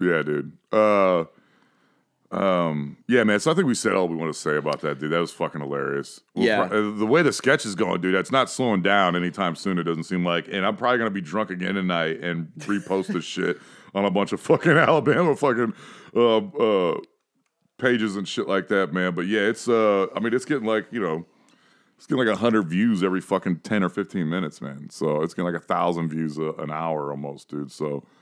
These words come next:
Speaker 1: uh, it's doing well, man. So I'm, I'm, yeah, I, I, I never thought it was gonna get as big as it did. Sixty thousand views, that's fucking awesome, man. I would have been happy with fucking six thousand views, you know? So, uh, thanks,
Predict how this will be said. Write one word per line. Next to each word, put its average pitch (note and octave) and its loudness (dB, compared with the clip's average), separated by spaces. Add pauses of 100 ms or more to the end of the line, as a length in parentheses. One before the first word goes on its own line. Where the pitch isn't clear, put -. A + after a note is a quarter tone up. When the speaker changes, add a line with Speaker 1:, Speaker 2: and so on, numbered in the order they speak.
(580)
Speaker 1:
uh, C#2 -2 (440)
it's - -12
doing A#2+ 4
well, G2 4
man. D2 -4
So - -2
I'm, F#2 2
I'm, F#2+ 0 (260)
yeah, A2+ 6
I, B2+ 4
I, A#2+ 4
I A2+ 0
never A#2 4
thought A2 4
it G#2+ 4
was G2 2
gonna G2+ 0
get F#2+ 2 (240)
as F2 -2
big F#2 2
as F2+ 0
it D2+ -10
did. F#2 0
Sixty - -8
thousand F2 0
views, E2 -2
that's D#2+ -2
fucking E2 -4
awesome, D#2+ -4
man. D#2+ -2
I D#2 -4
would E2 0
have D#2+ -2
been D#2+ -6
happy D#2+ 0
with D2+ -4
fucking D#2+ -4
six - -6
thousand C#2 -4
views, C#2+ -8
you D#2 -6
know? D2 -10
So, D2+ -4 (920)
uh, D2+ 0 (180)
thanks, G2 -2